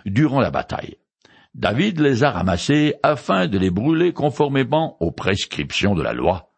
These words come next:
Ce renseignement nous est donné par un texte parallèle. Je finis ce chapitre. Les Philistins revinrent à l'attaque et se déployèrent de nouveau dans la vallée de Réphaïm. David consulta l'Éternel,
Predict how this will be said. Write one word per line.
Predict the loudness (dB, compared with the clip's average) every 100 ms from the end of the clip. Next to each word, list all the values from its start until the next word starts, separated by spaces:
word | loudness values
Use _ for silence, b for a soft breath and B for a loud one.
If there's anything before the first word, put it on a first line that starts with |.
| _ _
Ce | -2
renseignement | 2 2 2 0 2 2 2 2
nous | 0 -4
est | -2
donné | 0 0 0
par | 2 0 2
un | 0
texte | 0 -2 -2 -6 -2 -2
parallèle. | 0 -2 0 -4 -6 -10 -20 _ _ B B B B
Je | 0 2
finis | 2 2 2
ce | 2 0
chapitre. | -2 -4 -8 -8 -8 -8 -10 _ _ b b b b
Les | 0 2 2 0
Philistins | 0 0 0 0 2 2
revinrent | 2 0 2 2 2 0
à |
l'attaque | -2 0 -2 -2 -4 -4 b b b
et | 0 0
se | 2 2 4 0
déployèrent | 0 -2 0 0 2 0 0
de | 0
nouveau | 0 0 0
dans | 0 0
la | 2
vallée | 0 2 2 0
de | 0 0 0 -4 _
Réphaïm. | -6 -4 -2 -4 -4 -6 -12 -18 _ _ _ -2
David | 0 2 0
consulta | -2 -4 -2 -6 -4 0
l'Éternel, | 0 2 0 2 2 2 0